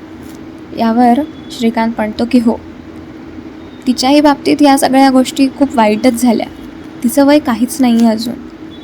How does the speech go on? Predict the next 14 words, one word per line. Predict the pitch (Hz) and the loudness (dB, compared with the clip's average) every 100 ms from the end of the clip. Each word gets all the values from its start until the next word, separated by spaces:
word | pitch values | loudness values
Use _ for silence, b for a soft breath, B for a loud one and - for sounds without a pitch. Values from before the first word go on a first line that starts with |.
| - - | -10 -2
पण | 240 262 | 0 0
कमी | - 220 226 | 0 2 4
वयामध्येच | 262 269 262 269 254 285 277 | 4 6 6 4 4 2 4
तिला | 269 247 247 240 254 | 2 2 0 -2 0
केवढ्या | 233 247 | 2 2
काही | 247 277 | 2 2
गोष्टी | 277 247 - | 2 -2 0
बघायला | 254 240 247 247 | 0 2 2 2
मिळाल्या, | 247 247 240 240 - B B B - | 2 2 2 0 -4 B B B -4
याबद्दल | 247 247 269 262 | -2 2 4 6
आम्हालासुद्धा | 240 240 262 247 247 240 | 6 4 0 0 -2 -2
खूप | 240 | -2
वाईट | 208 214 214 | -2 -2 -4
वाटतं." | 202 - | -8 -10